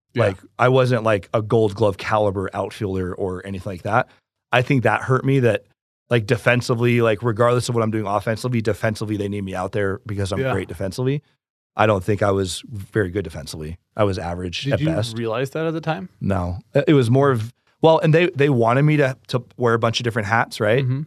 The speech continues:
Speaker 2: And play different positions. And I wanted to do that, but, um, I didn't recognize that, like, I'm not, I, I'm not really good at this.
Speaker 1: Mm-hmm.
Speaker 2: In sports in general, you have to be exceptional at at least one thing.
Speaker 1: Yes. Uh-huh.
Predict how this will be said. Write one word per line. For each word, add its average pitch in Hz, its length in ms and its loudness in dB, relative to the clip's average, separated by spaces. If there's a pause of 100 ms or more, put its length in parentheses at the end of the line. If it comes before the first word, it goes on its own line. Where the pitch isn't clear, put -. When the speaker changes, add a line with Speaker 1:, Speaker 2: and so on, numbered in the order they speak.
Speaker 2:
And 107 200 -2
play 113 180 0
different 104 200 -2
positions. 110 520 -4 (280)
And 110 120 0
I 110 40 6
wanted 113 320 4
to 98 100 -2
do 104 160 0
that, 127 360 2
but, 104 260 0 (960)
um, 107 460 0 (260)
I 117 100 -4
didn't 131 260 0
recognize 104 680 -2
that, 104 120 -8
like, 98 280 -2 (160)
I'm 135 220 2
not, 127 300 2 (160)
I, 117 240 -2
I'm 127 120 0
not 104 340 0
really 110 300 0
good 95 260 -4
at 90 200 -10
this. 85 300 -10 (320)
Speaker 1:
Mm-hmm. 127 100 -2
Speaker 2:
In 165 120 4
sports 123 460 2
in 123 100 4
general, 113 320 4
you 123 140 2
have 127 260 0
to 131 100 2
be 110 300 0
exceptional - 920 -2
at 107 100 -2
at 95 120 -6
least 113 360 -4
one 90 220 -8
thing. 78 260 -12
Speaker 1:
Yes. 110 340 -6 (180)
Uh-huh. 107 280 -8